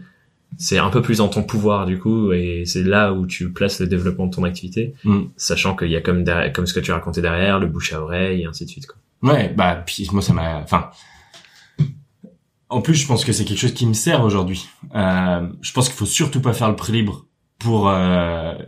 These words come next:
Speaker 2: une ambition marketing, de
Speaker 1: Ouais.
Speaker 2: genre, ça va me servir, mais c'est évident que ça me sert.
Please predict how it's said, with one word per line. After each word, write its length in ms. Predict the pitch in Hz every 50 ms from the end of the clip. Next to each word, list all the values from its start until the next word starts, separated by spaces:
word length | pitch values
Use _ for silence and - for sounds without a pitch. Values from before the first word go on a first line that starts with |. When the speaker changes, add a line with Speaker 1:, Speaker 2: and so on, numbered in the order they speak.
| - -
Speaker 2:
une 160 | 90 92 92
ambition 320 | 92 92 95 90 - 101
marketing, 560 | 98 92 90 - - - - - 165 160 151 135 - - - _ -
de 140 | 87 95
Speaker 1:
Ouais. 60 | 92 90
Speaker 2:
genre, 300 | 101 98 90 87 85 85
ça 140 | - 92
va 200 | 90 90 90 87
me 80 | 85 87
servir, 480 | - - 90 92 104 147 147 - - - _ _
mais 520 | 98 98 101 107 117 131 131 135 135 - _ -
c'est 400 | - - - - 95 90 92 92
évident 440 | 104 117 117 113 110 107 120 123 131
que 160 | 135 - 104
ça 140 | 95 - 101
me 80 | 101 101
sert. 400 | - - 143 135 139 - -